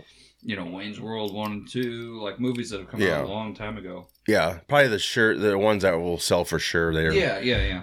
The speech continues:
Speaker 2: Yeah. Um, yeah, I actually just put out a clip. I talked about this a couple shows ago, but the importance of physical media. I still, I don't buy everything on physical media. I, you know,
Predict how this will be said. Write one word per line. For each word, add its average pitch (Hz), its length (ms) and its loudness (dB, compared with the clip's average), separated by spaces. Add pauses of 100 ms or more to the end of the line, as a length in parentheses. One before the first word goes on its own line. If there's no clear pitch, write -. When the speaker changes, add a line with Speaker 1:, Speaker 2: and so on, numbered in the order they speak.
(140)
Speaker 2:
Yeah. - 300 2 (160)
Um, 87 580 0 (240)
yeah, 131 200 6
I 120 420 0
actually 104 340 -2
just 95 140 -10
put 110 100 2
out 98 100 6
a 90 60 2
clip. 95 260 0
I 90 80 2
talked 92 280 0
about 87 160 0
this 87 160 -6
a - 20 -10
couple 78 200 -8
shows 90 300 2
ago, 82 220 2
but 82 180 0
the 85 80 0
importance 82 460 0
of 82 80 -4
physical 80 340 0
media. 80 580 2
I 135 140 2
still, 110 480 -2 (400)
I 131 120 2
don't 123 160 4
buy 87 180 0
everything 113 420 2
on 110 360 2 (120)
physical 107 300 0
media. 107 340 4
I, 90 580 0 (140)
you 117 100 0
know, 87 220 2